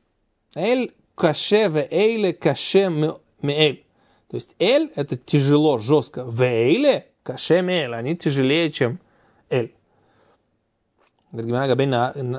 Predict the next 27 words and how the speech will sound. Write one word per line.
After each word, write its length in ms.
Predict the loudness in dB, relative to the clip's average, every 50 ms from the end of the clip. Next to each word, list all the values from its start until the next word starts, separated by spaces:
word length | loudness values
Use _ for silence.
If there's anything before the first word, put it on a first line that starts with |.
| -4 0
арайот 340 | 2 4 4 4 4 4
нами 240 | 2 2 2 2 2
хактив 480 | 0 0 -2 -2 0 0 2 2 2 2
эйле. 340 | 2 2 2 2 2 -2 -4 _ _ -14
Ну, 80 | -6
про 160 | 0 2 2 4
арайот 220 | 4 4 2 2
тоже 180 | 0 -2 -2 -4
написано 380 | -4 -2 -2 0 0 0 0 2
эйле 380 | 2 2 2 2 0 -4 -6 _
с 100 | -20 -6
трёх 240 | 0 2 2 2 2
букв. 240 | 0 -4 -4 -6 _ _ _ _ _ _ _ _ _ _ _ _ _ _ _ _ _ _ _
Говорит 260 | -10 -6 -4 -4 -4 -2
Гемара, 500 | -2 0 2 2 2 2 2 0 -4 -4 -2
хау 720 | 0 2 4 4 4 2 2 2 0 0 0 0 -2 -2 -6 _ _ _ _ _ _ _ _ _ _ _ _ _ _ -6
лимеуты 880 | -4 -2 -2 0 -2 -2 -4 -6 -4 -2 -2 -2 0 2 2 2 2 2
мидот 480 | 2 -2 -2 -4 0 2 2 2 2
микарет. 640 | 2 -2 -2 -2 0 2 4 4 4 2 0 -4 -14 _ _ _ _ _ _ _ _ _ _ _ _ _ _ _ _ _
Это 220 | -6 -2 0 2 2
исключает 760 | 0 0 -2 -4 -4 0 0 0 2 2 2 2 0 -4 -10 _ _ _ _ _ -4
меры 260 | -4 -2 0 0 2
и 140 | 2 2 0
весы 420 | 0 -2 -2 -2 -2 0 0 0 2
от 200 | 4 4 4 4
отсечения 460 | 0 -4 -4 -4 -2 0 0 0 0
души. 280 | 0 -2 -2 -4 -8